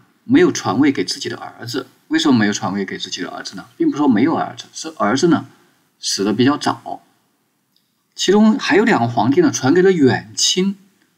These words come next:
就是都没传给自己的侄子了，或者其他的，呃，弟弟啊。这就是在中国历朝历代啊，这是很有特色的一个朝代。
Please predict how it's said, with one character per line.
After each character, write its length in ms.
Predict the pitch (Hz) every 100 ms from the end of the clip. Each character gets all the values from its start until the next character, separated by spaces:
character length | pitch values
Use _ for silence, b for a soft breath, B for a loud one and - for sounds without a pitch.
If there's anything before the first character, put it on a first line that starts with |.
| _ _ _ _ -
就 100 | 190
是 60 |
都 100 | 208
没 160 | 196 196
传 180 | - 143
给 120 | 147
自 140 | 165
己 80 | 160
的 80 | 123
侄 380 | 120 - 98 165
子 120 | 226
了， 280 | 139 85 -
或 120 | - 120
者 160 | 117
其 180 | - -
他 160 | 110 107
的， 240 | 101 110 _ _ _ _ _
呃， 140 | 104
弟 220 | 92 185 175
弟 140 | 104
啊。 140 | 87 - _ _ _ _ _
这 100 | -
就 100 | 180
是 380 | 170 156 131 -
在 100 | - 135
中 240 | 160 160
国 280 | 120 120 123 -
历 140 | - 143
朝 160 | 117
历 120 | 120
代 220 | 123 131 104
啊， 40 |
这 100 | 139
是 160 | 135 131
很 200 | 117 135
有 120 | 139
特 240 | - 214
色 160 | 196 104
的 60 |
一 20 | 127
个 100 | 92
朝 180 | -
代。 220 | 123 -